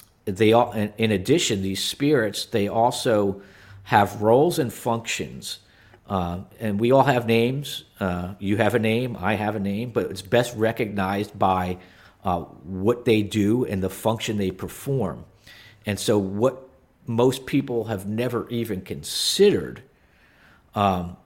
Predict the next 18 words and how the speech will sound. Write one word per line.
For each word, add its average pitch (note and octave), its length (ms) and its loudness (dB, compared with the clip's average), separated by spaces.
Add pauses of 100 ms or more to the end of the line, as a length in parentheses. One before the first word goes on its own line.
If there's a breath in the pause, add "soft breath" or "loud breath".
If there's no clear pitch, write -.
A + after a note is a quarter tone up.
(680)
is A#2 240 4
that G#2 480 0 (320)
there's G2+ 420 0 (140)
spirits, - 960 -2 (300)
uh, G2+ 180 -2 (960)
th-, A#2 200 -14
th-, A2+ 320 -4
there's G2 220 -2
spirits C3+ 540 0
that G2 180 0
are G2 180 -2
operating, F#2+ 840 -2 (420 soft breath)
um, F2 500 -4
like F#2+ 220 -2
the F#2+ 100 -12
spirit G#2+ 500 0
of F2+ 140 -2
fear. G2 580 -4